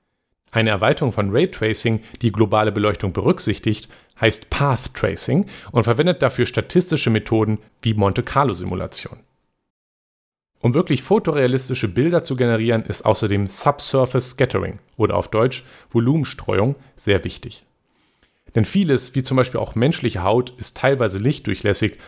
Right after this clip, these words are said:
und reflektiert Licht nicht einfach nur an der Oberfläche. Übrigens, wo Raytracing, wie erwähnt, zu langsam ist, zum Beispiel in Computerspielen, wird stattdessen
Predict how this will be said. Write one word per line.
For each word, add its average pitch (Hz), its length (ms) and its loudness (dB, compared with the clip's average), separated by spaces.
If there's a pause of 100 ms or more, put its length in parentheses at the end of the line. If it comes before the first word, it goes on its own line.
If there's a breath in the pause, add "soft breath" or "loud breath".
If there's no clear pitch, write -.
(160 loud breath)
und - 160 0
reflektiert 113 480 0
Licht 131 320 -2
nicht 139 260 0
einfach 113 280 0
nur 104 160 0
an 95 80 0
der 98 100 0
Oberfläche. 104 540 -4 (880)
Übrigens, 110 600 -2 (160)
wo 107 100 2
Raytracing, 110 760 0
wie 127 100 0
erwähnt, 110 300 2
zu - 120 -6
langsam 101 360 0
ist, 123 260 -6 (420 loud breath)
zum 107 100 -2
Beispiel 107 280 0
in 92 40 -4
Computerspielen, 101 800 -2 (240 loud breath)
wird 120 160 2
stattdessen 123 480 0